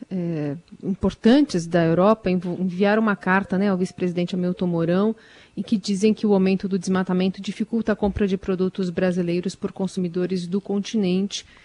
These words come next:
Então, assinou essa carta a Alemanha, Dinamarca, França, Itália, Holanda, Noruega e Reino Unido. Depois dessa carta, o vice-presidente Hamilton Mourão se reuniu com o ministro Ricardo Salles e com a ministra Tereza Cristina. Queria que você falasse um pouquinho sobre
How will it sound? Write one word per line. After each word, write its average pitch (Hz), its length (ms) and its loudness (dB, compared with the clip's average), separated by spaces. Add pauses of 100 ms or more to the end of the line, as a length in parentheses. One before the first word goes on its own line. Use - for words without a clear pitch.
(120)
Então, 214 120 2
assinou 202 280 2
essa 208 200 0
carta 185 320 0
a 185 40 0
Alemanha, 240 480 2
Dinamarca, 196 600 0
França, 208 420 -2
Itália, 190 400 0
Holanda, 196 420 2
Noruega 185 520 2
e 208 60 0
Reino 214 260 4
Unido. 165 360 2 (840)
Depois 254 420 6
dessa 285 260 0
carta, 196 520 4
o 185 40 0
vice-presidente 185 640 -2
Hamilton 185 240 0
Mourão 185 260 2
se 202 140 -4
reuniu 190 380 2 (320)
com 226 140 4
o - 20 6
ministro 196 460 4
Ricardo 180 440 -2
Salles 196 520 -2
e 277 120 4
com 302 120 0
a 277 40 6
ministra 254 400 4
Tereza 220 340 2
Cristina. 220 680 0 (580)
Queria 233 180 6
que - 80 -6
você - 80 2
falasse 208 360 4
um 202 60 2
pouquinho 226 400 4
sobre 214 640 4